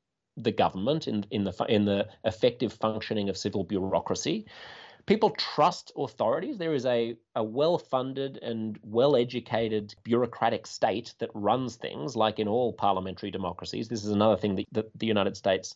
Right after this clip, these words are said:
I think, really suffers from not having, is a, a, an ongoing public service that functions between administrations.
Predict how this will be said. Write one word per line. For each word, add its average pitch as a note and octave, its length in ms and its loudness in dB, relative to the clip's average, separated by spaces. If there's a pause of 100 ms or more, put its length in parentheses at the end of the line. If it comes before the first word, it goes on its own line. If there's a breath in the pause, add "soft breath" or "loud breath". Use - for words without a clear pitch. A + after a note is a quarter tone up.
I - 80 -2
think, G2+ 240 -2
really G#2+ 200 4
suffers G#2+ 360 0
from G2 240 -6
not G#2+ 220 -2
having, - 480 -6
is G2 140 -4
a, G2 180 0
a, A2 180 -2
an G2 100 0
ongoing G#2+ 500 2
public G2+ 320 -6
service G2+ 560 -6 (160)
that G#2 320 2
functions G2+ 440 -4
between A2+ 360 2
administrations. G2 880 0